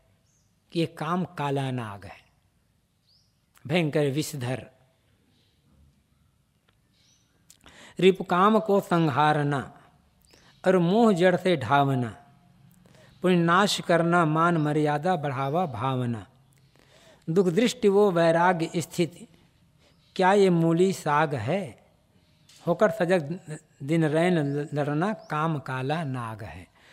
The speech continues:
इस काम वासना को ही सबसे बड़ा शत्रु मार, जान करके इसी को संहारना है, इसी को नष्ट करना, इसी को मारना है। और मोह जड़ से ढावना, और मोह को जड़ मूल से खोद करके बहा देना है,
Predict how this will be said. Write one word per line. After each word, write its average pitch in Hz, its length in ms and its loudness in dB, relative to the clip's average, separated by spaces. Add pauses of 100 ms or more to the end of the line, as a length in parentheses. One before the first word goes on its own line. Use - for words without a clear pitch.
(1500)
इस 226 180 0
काम 196 420 2
वासना 170 520 2
को 156 320 -2
ही 170 260 0
सबसे - 460 2
बड़ा 165 200 4
शत्रु 156 420 0
मार, 135 440 -2 (360)
जान 135 380 0
करके 139 420 -2
इसी 247 400 0
को 180 60 -8
संहारना 113 680 -4
है, - 160 -20 (180)
इसी 254 200 0
को 214 100 0
नष्ट 170 300 0
करना, 131 320 -8
इसी 226 240 0
को 220 140 2
मारना 113 500 -4
है। - 160 -20 (1900)
और 196 140 6
मोह 214 320 6
जड़ 185 220 4
से 175 200 2
ढावना, 135 380 -4
और 175 300 4
मोह 220 400 4
को 233 260 4
जड़ 175 280 2
मूल 170 300 0
से 220 220 4
खोद 160 380 -2
करके 147 460 -2
बहा 131 380 -8
देना 120 420 -10
है, 98 260 -14